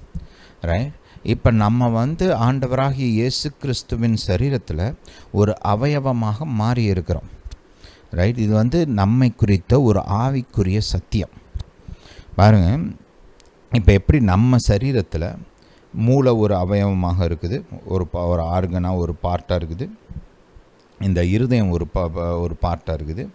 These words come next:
இல்லையா? கிட்னி, லிவர், ரைட்? நம்முடைய கண்கள், மூக்கு, காது,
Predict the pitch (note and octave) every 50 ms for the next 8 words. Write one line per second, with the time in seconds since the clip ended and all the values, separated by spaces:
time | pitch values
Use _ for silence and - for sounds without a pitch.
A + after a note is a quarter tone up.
0 | - _ _ - - - _ _ - E2+ F2+ A#2 C#3 D3 D3 - - - - -
1 | - - _ - - - - - - - _ _ - - - C3 A#2 A2 G2+ G2
2 | F#2+ G#2+ A#2 A2 G2+ F#2+ G2 F2+ F2 E2+ F2+ - - - - - - - - -
3 | - - - - - _ - _ _ _ - F2+ F#2 G#2 D3 - - - - -
4 | - - - - G#2+ G#2 G2 G2 F#2 F#2 - - G2+ G2 F#2+ E2+ D2+ E2 F2+ F#2
5 | F#2 F#2 F2+ F#2 - - - F#2 F2+ - - F#2 E2+ E2+ D#2+ D2 F2